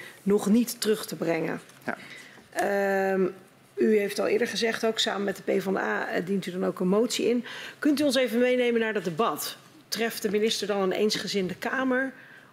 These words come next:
Speaker 1: of ligt het anders?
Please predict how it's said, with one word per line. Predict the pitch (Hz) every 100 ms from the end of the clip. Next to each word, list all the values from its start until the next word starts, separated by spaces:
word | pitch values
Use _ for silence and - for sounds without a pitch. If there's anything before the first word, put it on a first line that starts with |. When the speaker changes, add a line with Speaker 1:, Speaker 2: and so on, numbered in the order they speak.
| _
Speaker 1:
of | - 190 - - - - - - - - - _ _ _ _ -
ligt | 214 -
het | -
anders? | 175 170 185 - -